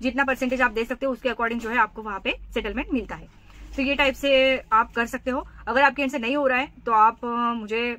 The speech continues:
message कर सकते हो, text message, अ, sorry, WhatsApp पे मैसेज drop करके रखिए with full query।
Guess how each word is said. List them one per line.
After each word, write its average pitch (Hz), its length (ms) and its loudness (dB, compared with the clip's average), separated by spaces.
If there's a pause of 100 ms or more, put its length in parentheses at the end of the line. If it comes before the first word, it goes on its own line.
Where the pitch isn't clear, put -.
(120)
message 214 300 -4
कर 247 100 -2
सकते 240 220 -4
हो, 269 40 2
text 240 300 -6
message, 240 340 -4
अ, 226 180 -2
sorry, 233 220 -2
WhatsApp 226 300 -4
पे 262 60 -4
मैसेज 240 280 0
drop 233 180 2
करके 247 220 -4
रखिए 262 220 -4
with 247 360 -8
full 262 160 -2
query। 277 240 -2